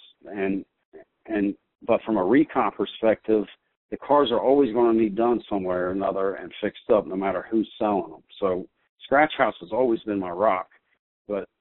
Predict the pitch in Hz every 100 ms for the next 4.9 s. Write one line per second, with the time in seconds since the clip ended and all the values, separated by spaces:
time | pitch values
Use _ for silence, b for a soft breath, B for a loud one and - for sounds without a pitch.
0 | _ 95 - 123 131 113 104 90 87 117
1 | 117 104 98 104 98 - 98 113 110 -
2 | 107 104 - - 95 90 90 - _ _
3 | 92 90 101 113 98 101 127 - 107 -
4 | 101 95 - - 107 101 87 87